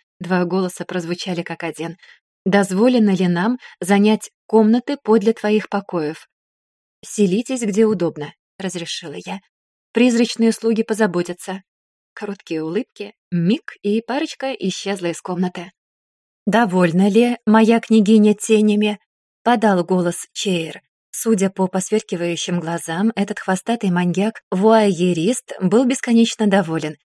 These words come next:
Не охотник, а копилка извращений на ножках. «Они изменились», были странными,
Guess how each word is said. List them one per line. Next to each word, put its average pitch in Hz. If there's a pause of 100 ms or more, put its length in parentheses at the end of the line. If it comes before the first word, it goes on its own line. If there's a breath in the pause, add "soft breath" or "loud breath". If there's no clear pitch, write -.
(180)
Не 262
охотник, 254
а 180
копилка 262
извращений 185
на 190
ножках. - (580)
«Они 196
изменились», 226 (600)
были 180
странными, 269